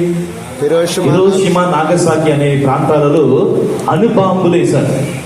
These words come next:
Speaker 2: అవన్నీ కూడా మట్టి అయిపోయినాయి, జీవం లేనటువంటి స్థితిలో అవి ఉన్నాయి. మరి ప్రియ సోదరి సోదరులారా, క్రీస్తు ప్రభువు కూడా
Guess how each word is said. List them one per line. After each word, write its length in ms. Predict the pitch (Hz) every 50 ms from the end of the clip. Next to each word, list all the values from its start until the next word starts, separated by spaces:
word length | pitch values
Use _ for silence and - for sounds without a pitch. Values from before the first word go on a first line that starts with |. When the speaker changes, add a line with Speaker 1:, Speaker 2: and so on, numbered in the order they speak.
| - - - - - - - -
Speaker 2:
అవన్నీ 320 | 123 143 170 190 190 190
కూడా 240 | 185 175 160 151 139
మట్టి 300 | 135 135 151 147 160 175
అయిపోయినాయి, 800 | 165 160 - 151 147 143 143 143 139 123 123 127 135 - - - - - - -
జీవం 340 | - 143 170 175 175 175 170
లేనటువంటి 420 | 156 151 147 139 135 135 127 123
స్థితిలో 680 | 123 127 135 127 143 143 139 123 120 135 175 233 - - - - - - - - - -
అవి 140 | 113 120
ఉన్నాయి. 500 | 117 120 127 127 123 120 123 123 120 123 123 - - - - - - - - - - - - - -
మరి 100 | 127 135
ప్రియ 240 | 147 165 196 202 196
సోదరి 360 | 185 185 170 170 165 160 160
సోదరులారా, 840 | 160 156 139 131 131 131 127 127 135 147 135 - - - 123 123 - - - - - - - - - - - - - -
క్రీస్తు 360 | 214 220 254 - 262 - 294
ప్రభువు 400 | 311 233 214 202 214 214 196 -
కూడా 280 | 175 170 165 175 160